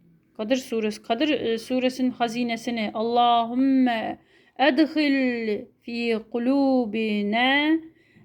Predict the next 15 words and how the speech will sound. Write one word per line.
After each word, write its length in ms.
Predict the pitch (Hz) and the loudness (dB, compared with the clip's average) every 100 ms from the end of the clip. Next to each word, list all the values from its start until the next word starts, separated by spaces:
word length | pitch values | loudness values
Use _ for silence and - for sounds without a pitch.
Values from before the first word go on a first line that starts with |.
| - | -12
e, 1200 | 202 196 196 190 190 185 185 180 185 185 196 202 - _ _ _ _ _ _ _ _ _ _ _ _ _ _ - | -6 -2 0 0 0 0 -2 -2 -2 -4 -6 -8 -12 _ _ _ _ _ _ _ _ _ _ _ _ _ _ -14
esrar 500 | 208 - 262 269 262 | -8 0 2 4 2
ismi 400 | 262 254 - 247 | -2 -6 -4 -2
azam 500 | 247 240 214 202 185 208 _ - | -2 -2 -2 -6 -8 -10 _ -8
ya 160 | 214 | -4
da 180 | 240 285 | 0 -2
ismi 320 | 254 - 247 | -4 -8 -6
azam, 380 | 226 226 214 233 - - _ _ _ _ _ _ - | -2 -2 -2 -4 -4 -12 _ _ _ _ _ _ -8
ismel 1600 | 254 - - - - - - - - - - - 220 233 247 - | -8 -10 -20 -20 -20 -20 -20 -20 -20 -20 -20 -10 -4 -2 -2 -2
azami 640 | 220 220 196 190 180 190 _ _ _ - - _ _ - | -2 -2 -4 -4 -6 -8 _ _ _ -20 -20 _ _ -10
diye 220 | 202 247 214 | -2 -2 0
dua 240 | 220 214 | 0 0
ediyoruz. 420 | 196 196 185 196 - | -2 -4 -6 -10 -4
Ama 240 | 254 320 | 2 4
meccanen, 920 | 220 220 - 233 240 262 233 190 180 | 4 0 0 2 4 4 2 -2 -6